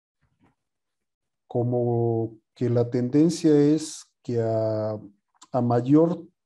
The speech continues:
temprana la cantidad del matrimonio, eh, es mayor la cantidad de fecundidad y paulatinamente, este, pues, va disminuyendo.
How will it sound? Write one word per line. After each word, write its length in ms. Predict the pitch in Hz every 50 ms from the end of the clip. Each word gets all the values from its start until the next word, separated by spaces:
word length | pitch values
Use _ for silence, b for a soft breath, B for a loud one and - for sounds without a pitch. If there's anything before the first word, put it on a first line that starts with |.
| _ _
temprana 920 | - 135 123 120 120 120 - 135 135 135 143 147 143 143 143 139 135 131
la 200 | 117 113 113 110
cantidad 380 | - 120 113 113 123 117 123 131
del 140 | 143 139 135
matrimonio, 720 | 135 131 123 123 127 120 123 127 127 135 139 139 139 - _ _ _ -
eh, 400 | 120 117 117 113 110 110 - -
es 240 | - 139 131 131 135
mayor 500 | 139 131 127 131 123 120 117 123 123 120
la 140 | 131 131 123
cantidad 420 | - 120 107 104 - 113 110 110
de 80 | 117 117
fecundidad 680 | 117 123 120 117 143 143 156 127 127 135 151 156 156 156 B B B B B B B B B B B
y 140 | - 127 120
paulatinamente, 1300 | 117 139 131 127 131 127 127 127 - 143 147 156 156 151 147 147 143 143 147 147 - 165 160 160 160 160 135 117
este, 260 | 113 - - - 123
pues, 240 | 120 - 117 110 110
va 160 | 117 120 117
disminuyendo. 800 | 117 120 120 120 127 123 127 131 131 131 165 170 170 165 170